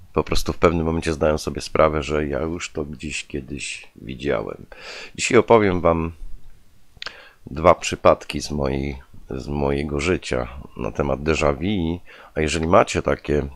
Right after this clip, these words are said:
mm, pomysły, znaczy pomysły, macie takie przeżycia podobne, to może, może opiszcie tam później pod tym filmem. E,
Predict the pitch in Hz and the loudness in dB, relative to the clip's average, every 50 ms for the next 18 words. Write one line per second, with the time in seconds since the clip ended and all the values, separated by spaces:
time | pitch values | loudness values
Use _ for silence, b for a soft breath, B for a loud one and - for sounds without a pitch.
0 | - 78 78 76 73 73 71 - 78 73 73 76 80 - - - - 82 78 73 | -10 -6 -4 -2 -2 -2 0 2 2 2 2 0 -2 -2 -4 -4 -2 0 0 2
1 | 73 76 73 - - - - - 90 90 80 - - - 64 67 71 71 73 - | 2 0 -2 -2 -2 2 4 4 4 4 2 0 -4 -8 -6 -4 -2 -2 -2 -2
2 | 82 - - 69 - - 71 71 - - - 76 73 78 78 - - - 65 73 | -4 -4 -4 -6 -8 -6 -8 -8 -6 -4 -4 -2 -2 -2 -4 -4 -4 -4 -2 -2
3 | - 80 71 76 78 69 65 65 67 73 82 - - 73 76 76 B B B B | 0 0 2 2 2 2 2 0 0 0 0 0 -2 -4 -4 -4 B B B B
4 | B B B B - 78 82 80 78 78 78 - - - _ - 82 85 85 80 | B B B B -4 -2 -2 0 2 0 0 0 -2 -6 _ 0 4 6 6 8
5 | 85 82 90 - - - - - - - 80 73 - 71 73 71 73 73 - - | 8 6 6 4 2 -2 0 0 4 4 4 4 4 4 2 2 0 -2 -2 -2
6 | 80 80 71 67 76 71 71 - 76 76 - - 76 76 76 - 85 80 73 67 | -2 -2 -2 -2 -2 -2 -2 -2 -4 -4 -4 -4 -6 -4 -4 -2 -2 -2 -2 -2
7 | 65 69 80 87 - _ - - B B B B B B B B B B B B | -2 -2 -4 -4 -8 _ -20 -18 B B B B B B B B B B B B
8 | B - - 80 80 78 80 80 82 82 80 | B 4 6 6 6 8 6 6 4 4 2